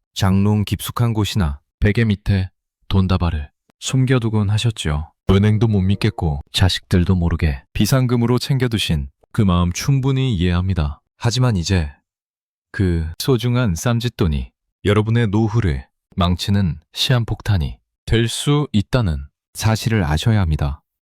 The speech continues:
어느 날 갑자기 이 돈을 은행에 입금하거나 이 돈으로 손주 녀석 대학 등록금을 내주려고 하시는 순간 국세청의 사이렌이 울립니다.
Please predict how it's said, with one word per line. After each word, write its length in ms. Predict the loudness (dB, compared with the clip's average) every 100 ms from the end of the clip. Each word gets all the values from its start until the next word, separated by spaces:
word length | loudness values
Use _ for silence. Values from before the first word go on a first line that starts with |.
| -4
어느 180 | 0 2
날 200 | 2 0
갑자기 560 | 0 0 0 0 -4 _ _ _ _ _ _
이 340 | -2 0 -2 -6 _ _ _ 0
돈을 360 | 2 2 2 2
은행에 360 | 2 2 0
입금하거나 720 | -2 -2 0 0 0 -2 -4 -10 _ -2
이 120 | 0
돈으로 520 | 2 2 2 0 0 -6 -8
손주 340 | -2 0 2
녀석 360 | 0 0 -2 0
대학 300 | 0 0 -4 _ _
등록금을 760 | 0 0 0 0 0 2 0 0
내주려고 420 | 0 0 -2 -2 -4
하시는 400 | -2 0 0 0
순간 440 | 0 0 -2 -4 -12 _ -2
국세청의 640 | -2 0 -2 0 -2 -2
사이렌이 500 | 0 0 2 2 2
울립니다. 580 | 2 2 2 -2 -4 -8